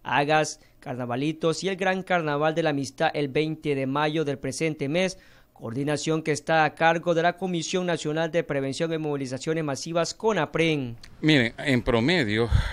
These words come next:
Speaker 2: vamos a tener más de ochocientas setenta personas en promedio. Esto puede aumentarse. Eh, diseminados, un ejemplo, va en el campo Agá,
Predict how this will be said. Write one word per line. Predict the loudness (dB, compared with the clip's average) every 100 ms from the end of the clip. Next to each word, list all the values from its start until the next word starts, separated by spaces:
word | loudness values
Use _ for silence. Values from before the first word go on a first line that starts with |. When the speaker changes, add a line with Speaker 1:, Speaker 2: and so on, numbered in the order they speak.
| -8 -6
Speaker 2:
vamos | -2 2 2
a |
tener | 2 2 2
más | 4 2 4
de |
ochocientas | 2 2 0 -2 0 0 0 0 2 2 -2
setenta | -4 -2 0 0 0 -2
personas | -2 -6 -6 -8 -8 -14 -18 -20 -10
en | -8
promedio. | -6 -4 -2 -2 -4 -8
Esto | -6 -6
puede | 0 2
aumentarse. | 4 2 0 -2 -4 -4 -8 -20 -20 -20 -20 -20 -4
Eh, | 2 6 6 4 2
diseminados, | 0 2 2 4 4 4 2 -4 -6
un | -2 2
ejemplo, | 2 2 0 -2 -2
va | 2 4 4 2
en | 0
el | -2 -2
campo | -2 -2 2 4
Agá, | 6 6 4